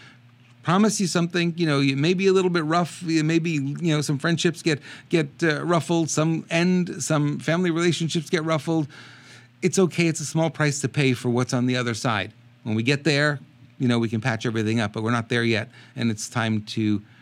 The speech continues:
really take this, uh, to a new level and stop being afraid, stop being quiet about it. You've got messages to share. You've got information that should be shared. Let's start sharing it. So you can follow me. I'm on every social media except TikTok and Snapchat. I'm on everything else.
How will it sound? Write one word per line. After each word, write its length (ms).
really 220
take 240
this, 260
uh, 360
to 120
a 40
new 160
level 340
and 260
stop 360
being 180
afraid, 500
stop 300
being 320
quiet 440
about 260
it. 180
You've 140
got 180
messages 500
to 100
share. 300
You've 180
got 160
information 560
that 80
should 180
be 80
shared. 340
Let's 220
start 240
sharing 380
it. 80
So 60
you 60
can 100
follow 300
me. 100
I'm 160
on 240
every 380
social 360
media 380
except 420
TikTok 640
and 200
Snapchat. 560
I'm 100
on 80
everything 320
else. 260